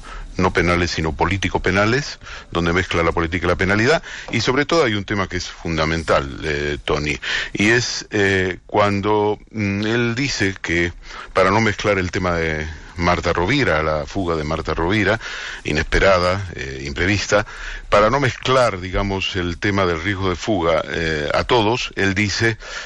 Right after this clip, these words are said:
eh, que, eh, los, eh, procesados que han declarado ante él, eh, dice, "Expresan los procesados presentes que su comparecencia ante el tribunal es expresión del posicionamiento contrario que trata de conjurarse",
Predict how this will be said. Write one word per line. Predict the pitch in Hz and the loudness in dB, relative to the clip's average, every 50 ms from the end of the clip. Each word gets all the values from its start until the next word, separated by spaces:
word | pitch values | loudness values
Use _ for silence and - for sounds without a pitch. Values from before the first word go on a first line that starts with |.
| - - - | -12 -10 -4
eh, | - - 85 80 76 73 73 76 71 - | -2 0 0 2 0 0 -2 -6 -8 -6
que, | - - 92 90 95 104 107 - | -2 0 2 2 2 2 0 0
eh, | - 90 80 76 76 71 71 69 69 71 69 69 69 69 71 69 69 | -2 -4 -4 -2 -2 -2 -2 -2 -2 -2 -2 -2 -2 -2 -2 -2 -2
los, | 71 73 73 80 76 - - - - | -2 -2 -2 0 0 0 -2 -2 -2
eh, | 90 78 76 71 | -2 -2 -2 -4
procesados | - - 76 - - 90 76 92 101 98 98 92 90 | -4 -4 -2 -2 -2 -2 0 2 4 4 4 2 0
que | - - 85 | -2 -2 -2
han | 87 87 85 85 82 | 0 0 -2 -2 -2
declarado | 80 78 76 - 85 82 92 92 87 80 | -4 -4 -2 0 2 2 4 2 2 2
ante | 78 80 76 104 107 110 107 107 | 0 -2 -2 0 2 2 4 2
él, | 120 127 127 - - - - - - - - | 2 0 -4 -8 -14 -18 -18 -18 -16 -10 -6
eh, | - 71 69 69 71 73 | -4 -4 -2 -2 -4 -4
dice, | 73 90 92 - - 92 90 | -2 -2 -2 0 0 0 0
"Expresan | - - - 110 123 117 143 143 | 0 0 2 0 2 2 2 2
los | 135 127 | 0 0
procesados | - 113 92 95 90 107 104 104 | -2 -4 -4 -2 -2 0 0 0
presentes | 98 - 98 90 - - 95 95 92 85 107 104 | 0 -2 -4 -4 -2 0 -2 0 0 -2 -2 -4
que | - 98 | -2 -4
su | 87 90 | -6 -4
comparecencia | - 87 82 76 - 82 85 - - 123 131 127 135 139 | -4 -4 -2 0 0 0 0 0 0 0 0 2 0 0
ante | 131 120 | 0 0
el | 110 90 | 0 -2
tribunal | - - 90 87 87 90 98 104 101 107 117 | -2 -4 -2 0 2 4 4 4 4 4 2
es | 113 98 - | 0 -2 -4
expresión | 95 - - - - - 117 110 | -8 -8 -8 -8 -4 -2 -2 0
del | 117 113 | 0 0
posicionamiento | - 107 95 - 87 82 - 92 87 85 90 98 104 95 110 - | -2 -2 -2 -2 -2 -2 -2 0 0 0 0 0 0 0 0 0
contrario | 90 87 82 - 95 101 101 104 107 107 | 0 0 0 2 2 2 2 2 2 0
que | 98 98 | -2 -4
trata | - - 90 90 - 98 | -4 -2 -2 -2 0 0
de | 92 90 | -2 0
conjurarse", | - 92 92 90 - 107 113 143 147 117 98 - - - 69 | 0 0 -2 0 2 4 4 4 4 4 0 -4 -8 -10 -12